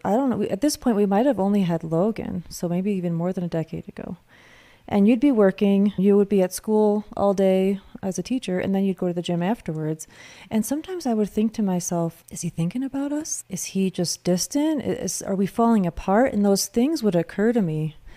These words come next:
And I'm being very vulnerable because it's true and we're in a different place now, but it's because eventually I think I actually offended you, <laughs> like, on a Father's Day, and I said something to you, and you were like, "You don't understand, everything I'm doing is for our family."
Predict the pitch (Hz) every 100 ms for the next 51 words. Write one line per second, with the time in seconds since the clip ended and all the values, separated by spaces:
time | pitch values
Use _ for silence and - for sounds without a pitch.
0 | - - - - 202 202 190 302 285 233
1 | 190 185 233 202 170 180 190 180 - -
2 | - 247 196 202 208 202 196 208 170 -
3 | 185 170 190 190 214 165 160 180 180 -
4 | 202 - 220 202 185 202 320 - 190 160
5 | 156 160 - - - - - 180 262 370
6 | 415 - 254 190 - 175 180 170 160 160
7 | 156 - 185 - 226 233 196 - 202 190
8 | 185 175 165 180 180 - 180 180 180 185
9 | - 180 175 175 170 156 160 170 - -
10 | - - 190 196 202 220 226 202 185 190
11 | 220 285 220 190 - 214 208 180 180 202
12 | 220 202 190 185 180 - 170 - 175 175
13 | 170 160 - 170 165 147 156